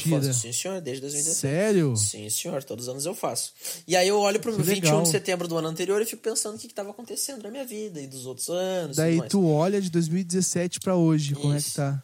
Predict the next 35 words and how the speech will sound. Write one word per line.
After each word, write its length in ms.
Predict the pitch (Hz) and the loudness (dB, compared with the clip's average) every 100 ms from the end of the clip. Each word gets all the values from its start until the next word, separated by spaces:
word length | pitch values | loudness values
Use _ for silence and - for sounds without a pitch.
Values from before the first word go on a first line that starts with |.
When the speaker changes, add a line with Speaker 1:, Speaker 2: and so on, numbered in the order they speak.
| _ - | _ -2
Speaker 1:
Eu, 420 | 165 170 170 151 | 0 2 0 -2
eu, 420 | 165 165 160 156 - _ - | -2 -2 -2 -6 -14 _ -8
eu 280 | 165 160 - - | -6 -6 -10 -6
não 200 | 165 185 | 2 4
usava 280 | 196 185 170 | 4 4 4
óculos, 380 | 180 220 214 185 | 4 2 -2 0
aí 80 | |
eu 80 | 165 | 2
usava 240 | 160 170 165 | 2 0 2
óculos 280 | 165 175 180 | 0 -2 -6
e 20 | |
não 100 | 170 | -4
uso 140 | 170 | -4
mais. 440 | 165 123 - - - _ _ _ _ _ _ _ _ _ _ _ - | -4 -4 -4 -6 -10 _ _ _ _ _ _ _ _ _ _ _ -8
<laughs> 380 | - - - - _ _ _ _ _ _ - | -4 -4 -6 -16 _ _ _ _ _ _ -4
Speaker 2:
Hã? 260 | 160 233 294 | -2 -2 -4
Speaker 1:
De, 200 | - 160 | -6 -4
de 220 | 160 170 - | -4 -4 -4
aparência, 680 | 170 180 180 180 170 143 | 0 4 4 4 2 -2
tá 120 | 127 127 | -6 -8
ligado? 320 | 127 143 160 _ - - - _ _ _ _ _ _ _ _ _ - | -4 -4 -4 _ -20 -20 -20 _ _ _ _ _ _ _ _ _ -6
Eu 140 | 156 151 | -2 0
não 120 | 160 | 2
usava 260 | 156 151 | 2 2
óculos, 260 | 160 202 226 | 2 0 0
aí 80 | 160 151 _ | -2 -2 _
comecei 280 | - 156 160 | -6 -2 -2
a 20 | |
usar 140 | 151 165 | 0 0
óculos, 240 | 180 - | 0 -4
aí 140 | 185 214 | -6 -2
parei 200 | 185 180 | -2 -2
de 80 | |
usar 140 | 180 202 | -2 -2
óculos. 420 | 151 - - - | -4 -8 -18 -18